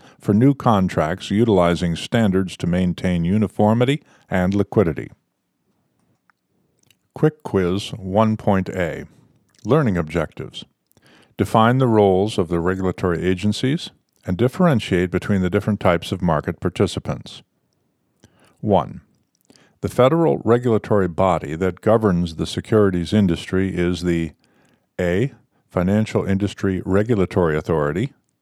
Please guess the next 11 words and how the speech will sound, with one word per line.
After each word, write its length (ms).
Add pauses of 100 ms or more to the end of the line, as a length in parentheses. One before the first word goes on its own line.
(640)
B. 340 (560)
Securities 680
and 120
Exchange 640
Commission, 500 (760)
C. 480 (580)
The 80
New 100
York 260
Stock 440
Exchange, 760